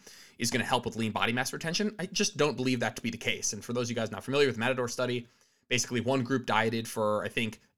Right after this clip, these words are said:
eight weeks straight, so eight weeks in a deficit, and another group dieted for eight weeks in a deficit, but also eight weeks at maintenance. Essentially, they were doing two weeks in a deficit, then two weeks at maintenance, two weeks in a deficit, two weeks at maintenance.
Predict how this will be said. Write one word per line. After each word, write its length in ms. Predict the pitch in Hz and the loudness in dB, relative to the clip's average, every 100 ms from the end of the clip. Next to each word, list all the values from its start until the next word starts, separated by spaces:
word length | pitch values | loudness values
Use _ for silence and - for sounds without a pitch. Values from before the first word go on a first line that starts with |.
| 135 | -2
eight 160 | 127 | 0
weeks 320 | 127 117 - - | 0 0 -2 0
straight, 480 | - 127 123 - - | 0 0 0 -2 -6
so 200 | 135 - | -6 -2
eight 220 | 123 123 | -4 -2
weeks 180 | 127 120 | -4 -4
in 120 | 110 | -4
a 40 | |
deficit, 420 | 104 107 - 240 - | -2 -2 -2 -4 -4
and 80 | 127 | 0
another 260 | 135 185 | 2 2
group 200 | 143 131 | 2 0
dieted 440 | 117 104 104 107 110 - _ _ _ _ | 2 0 0 -2 -6 -16 _ _ _ _
for 200 | - 117 - | -4 -2 0
eight 160 | 147 | 0
weeks 200 | 127 131 | 0 0
in 80 | 127 | 0
a 40 | 110 | 0
deficit, 340 | 104 - 139 | -2 0 -2
but 160 | 107 - | -4 -2
also 480 | 139 160 - 135 120 | 4 4 4 2 2
eight 160 | 127 117 | -2 0
weeks 220 | 120 120 113 | -2 -2 -4
at 120 | 110 | -2
maintenance. 440 | 170 135 113 107 - | -2 -2 -4 -6 -2
Essentially, 440 | - 131 139 120 | 0 0 0 0
they 100 | 120 | 0
were 80 | 117 | 0
doing 220 | 117 113 | 0 -2
two 180 | - 170 | -2 -2
weeks 220 | 139 - | 0 0
in 80 | 123 | -2
a 80 | 113 | -2
deficit, 340 | 107 - 120 | -2 -2 -4
then 140 | 107 | -4
two 160 | - 139 | -4 -2
weeks 180 | 123 120 | -2 -2
at 100 | 82 | -4
maintenance, 380 | 101 - - - | -8 -10 -10 -6
two 140 | 147 | -4
weeks 160 | 131 120 | -2 -2
in 80 | |
a 20 | 110 | -2
deficit, 320 | 107 - - | -2 -4 -6
two 140 | 127 | -4
weeks 160 | 120 113 | -2 -2
at 100 | 80 | -4
maintenance. 460 | 92 - 98 - | -8 -12 -8 -8